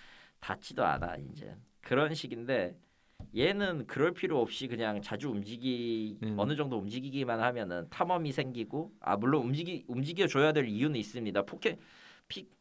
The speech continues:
Speaker 1: 피크민이나 열매 같은 거 뽑아가지고 뭐 가져오려면은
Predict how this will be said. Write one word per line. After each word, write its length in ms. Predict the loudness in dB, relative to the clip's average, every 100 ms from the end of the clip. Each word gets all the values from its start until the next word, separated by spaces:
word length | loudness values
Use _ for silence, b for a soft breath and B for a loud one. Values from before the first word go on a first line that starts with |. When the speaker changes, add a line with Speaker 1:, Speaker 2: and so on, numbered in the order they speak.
| _ _ -14
Speaker 1:
피크민이나 840 | 0 2 2 0 2 4 6 6
열매 280 | 6 8 6
같은 260 | 6 2
거 100 | -2
뽑아가지고 600 | -2 0 2 4 2 2 0
뭐 260 | 2 0 -6 -8
가져오려면은 1080 | 0 2 4 4 4 4 2 2 2 -4